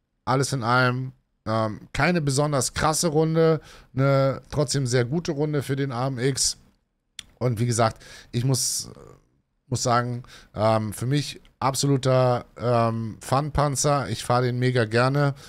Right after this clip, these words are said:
und ich werde ihn auch jetzt, wo die dritte Gunmark fertig ist, trotzdem weiterhin häufig fahren. Also es war alles aber nicht anstrengend oder so. Also schon, ähm, die dritte Gunmark dann mal zu machen, ist für mich jetzt in meinem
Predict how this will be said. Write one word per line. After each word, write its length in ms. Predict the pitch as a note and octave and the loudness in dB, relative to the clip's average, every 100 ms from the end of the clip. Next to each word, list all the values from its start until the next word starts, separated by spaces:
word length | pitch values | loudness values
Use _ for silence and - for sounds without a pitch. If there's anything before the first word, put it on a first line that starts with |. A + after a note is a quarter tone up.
| - - | -20 -10
und 180 | A#2 A#2+ | -6 -4
ich 100 | A#2 | 0
werde 160 | A#2 A#2+ | 0 2
ihn 100 | A2 | 0
auch 260 | A2+ G#2+ | 0 0
jetzt, 280 | A#2 G#2+ - | -2 -2 -4
wo 100 | A2 | -2
die 100 | A2+ | -2
dritte 240 | G#2+ A2 G2+ | -2 -4 -2
Gunmark 400 | G#2 A2+ G#2 - | -2 0 -2 0
fertig 300 | G#2+ G#2+ G#2 | -2 -2 -2
ist, 320 | G#2+ - - - - _ | -2 -2 -8 -16 -20 _
trotzdem 400 | - B2+ - A#2+ | 0 0 0 0
weiterhin 560 | G2+ A2 A2+ A2 G#2 - | 2 2 2 0 -2 -4
häufig 420 | F#2+ A2+ A#2+ A2 | 0 0 0 -4
fahren. 340 | - A2 A2 F2+ | 0 2 0 0
Also 320 | G2+ A2 A2+ - - | 2 2 0 -8 -20
es 220 | - A2 A#2+ | -6 -2 2
war 180 | A#2+ F#2 | 2 2
alles 460 | C3+ C3 - - | 0 0 -2 -4
aber 240 | G#2+ A2 A2+ | -6 -2 0
nicht 400 | B2+ B2+ - - | 0 -2 -8 -4
anstrengend 640 | A#2 C#3 - C#3 C3+ C3 | -4 -2 -4 -4 -4 -2
oder 180 | A#2+ A2+ | 0 2
so. 260 | B2+ B2+ | 4 2
Also 200 | - G#2+ | 2 2
schon, 380 | - C#3 D#3+ C#3 - - - | 4 4 4 0 -8 -20 -10
ähm, 380 | G#2 B2+ B2 A2+ | 0 2 2 -2
die 100 | A2+ | -4
dritte 240 | G#2+ B2+ A#2 | 0 0 2
Gunmark 320 | B2 D3+ C3 | 2 0 -2
dann 140 | B2+ | 0
mal 120 | B2 | 0
zu 140 | - B2+ | -2 0
machen, 260 | B2 B2 | 0 0
ist 140 | A2+ - | -4 -2
für 80 | A#2 | 0
mich 260 | C3 B2+ | 0 0
jetzt 220 | B2+ A2+ | -4 -2
in 80 | A#2+ | -2
meinem 560 | A#2 A#2 A#2 A#2 A2+ | 0 0 0 -6 -6